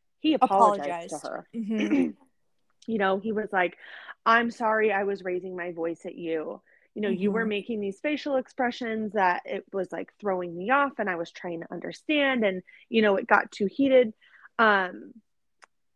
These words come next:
Speaker 1: <sighs> when Rachel and Zay had that argument where he left until eight
Speaker 2: Mm-hmm.
Speaker 1: o'clock in the morning,
Speaker 2: Mm-hmm.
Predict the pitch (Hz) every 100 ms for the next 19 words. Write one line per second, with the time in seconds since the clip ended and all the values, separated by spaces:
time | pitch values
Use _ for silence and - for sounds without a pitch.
0 | _ - 240 - - _ _ _ _ _
1 | _ _ _ _ _ _ _ _ 226 240
2 | 226 220 214 214 220 220 _ 214 196 208
3 | 202 208 233 277 294 302 - 370 359 370
4 | 370 381 - - 302 285 220 196 - -
5 | - 277 247 _ _ _ - 196 180 175
6 | 170 175 - _ _ _ _ - 180 170
7 | - - - _ _ _ _ _ - 180
8 | 160 - 190 190 190 - 165 _ 185 175
9 | 180 170 160 185 208 165 160 180 180 170
10 | 156 - - 208 - _ _ _ 233 202
11 | 196